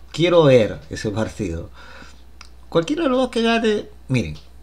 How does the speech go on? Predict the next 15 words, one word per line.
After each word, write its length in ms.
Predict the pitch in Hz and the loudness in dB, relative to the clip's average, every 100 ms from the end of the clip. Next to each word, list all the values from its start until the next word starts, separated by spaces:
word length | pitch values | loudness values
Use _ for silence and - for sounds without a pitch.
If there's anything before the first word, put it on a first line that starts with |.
| - - | -20 -18
si 200 | - 151 | 0 0
gana 240 | 208 220 | 2 -2
Quibdis, 480 | 226 233 233 214 147 | -2 -2 -2 -2 0
va 60 | |
a 60 | 131 | 0
ganar 260 | 127 127 120 | 2 0 0
uno 220 | 120 117 | -2 -2
de 160 | 107 | -2
mis 500 | 101 101 101 - - - | -4 -8 -10 -14 -18 -4
jugadores 320 | 110 110 113 | 2 4 4
favoritos, 500 | 113 101 110 - 80 | 2 2 2 -4 -8
¿no? 140 | 113 113 | -6 -6
Después 260 | - 110 | -2 -2
de 80 | 104 | -2
Federer, 460 | - 123 127 143 | 4 6 6 2